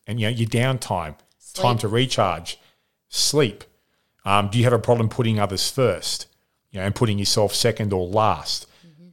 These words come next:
Speaker 1: How about tracking someone's breakfast habits or their improvements to, you know, midnight snacking? Like, pick your habits here.
Speaker 2: Yeah.
Speaker 1: Either way, once you've identified what a person's,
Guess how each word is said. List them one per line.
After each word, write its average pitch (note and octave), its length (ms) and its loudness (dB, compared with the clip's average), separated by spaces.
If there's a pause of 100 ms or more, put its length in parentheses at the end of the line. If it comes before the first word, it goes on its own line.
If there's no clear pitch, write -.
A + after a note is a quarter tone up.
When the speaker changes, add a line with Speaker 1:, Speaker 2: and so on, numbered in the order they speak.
Speaker 1:
How G#2+ 180 0
about A2+ 180 2
tracking A2+ 340 2
someone's A2+ 500 0
breakfast - 640 0
habits D#2+ 520 -4 (480)
or G2 200 2
their G2 200 2
improvements G#2 640 2
to, G#2 500 -2
you A2 100 -6
know, A#2 240 -6
midnight A2+ 560 0 (240)
snacking? C#3 520 -2
Like, F#2+ 300 -2
pick - 380 -4
your A2+ 160 -2
habits G#2 340 0
here. C#3 300 2
Speaker 2:
Yeah. C#3 160 -8 (460)
Speaker 1:
Either C3 240 0
way, A#2 320 4
once A2 200 2
you've G#2 100 4
identified A2 520 2
what G2+ 140 4
a F#2+ 40 -2
person's, F#2 640 -2